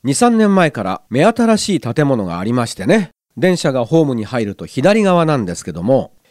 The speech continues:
いつ見てもたくさんある大きな窓ガラスにロールカーテンがかかっていて、中が見えないもんですからね、これ一体何だろうと思っていたんですよ。その正体が最近分かりました。えー、先日新聞に載っていた情報によれば、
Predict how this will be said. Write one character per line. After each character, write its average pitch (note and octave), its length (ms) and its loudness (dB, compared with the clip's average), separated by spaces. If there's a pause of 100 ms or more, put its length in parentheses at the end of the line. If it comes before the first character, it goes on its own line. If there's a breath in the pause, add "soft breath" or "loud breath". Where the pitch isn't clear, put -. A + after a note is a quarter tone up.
い A3 140 0
つ B3+ 120 2
見 G#3+ 120 2
て F3+ 120 0
も D3 280 2
た B2+ 160 -2
く - 60 -12
さ F#3+ 180 2
ん F3+ 80 2
あ E3+ 40 2
る A#2+ 120 0
大 F3+ 160 2
き D#3+ 120 -4
な A#2 140 -2
窓 A#2+ 240 0
ガ C3+ 120 2
ラ A#2 100 0
ス - 160 -8
に F2 160 -8
ロ E3 160 4
ー - 20 4
ル G#3 140 2
カ F3 160 0
ー D#3 40 0
テ B2+ 120 -2
ン G2 80 -4
が F#2+ 100 -8
か A2+ 140 -6
か C#3 80 0
っ B2 40 -4
て - 140 -6
い F2 80 -4
て、 D#2+ 220 -12 (120)
中 D#3+ 260 0
が A#2+ 120 -2
見 B2+ 140 0
え F#3+ 60 4
な E3+ 120 2
い A#2 60 -2
も F#2 140 -8
ん F2 40 -10
で F2 80 -10
す - 80 -14
か F#2 80 -10
ら E2 100 -8
ね、 A#2 300 -4 (140 soft breath)
こ C#3 140 0
れ D3+ 60 4
一 B2 100 -2
体 C#3 220 -2
何 F3+ 220 2
だ G3+ 100 4
ろ D#3 120 2
う B2 40 -8
と A2+ 120 -2
思 C3+ 160 2
っ - 20 -4
て B2 140 -6
い G#2 80 -4
た C#3+ 120 0
ん C3+ 60 0
で G#2 80 -4
す - 140 -10
よ。 D2 140 -14 (360)
そ - 160 0
の F3 80 4
正 F#3 240 2
体 G#2+ 220 -4
が F2+ 160 -10
最 D#3 240 -2
近 D3 200 -2
分 A2+ 140 -2
か F3+ 120 0
り F3+ 100 4
ま C#3+ 80 2
し - 80 -8
た。 - 160 -12 (440)
え A#2+ 140 2
ー、 A2 40 0
先 D3+ 180 0
日 C3+ 280 -2
新 D#3+ 220 2
聞 D#3 120 4
に C#3+ 120 2
載 C3+ 80 2
っ A#2+ 40 -4
て C#3+ 120 0
い C3 60 0
た B2 140 0
情 C3 200 0
報 B2+ 160 0
に A#2+ 140 0
よ C3 80 4
れ D3 100 4
ば、 B2 160 -4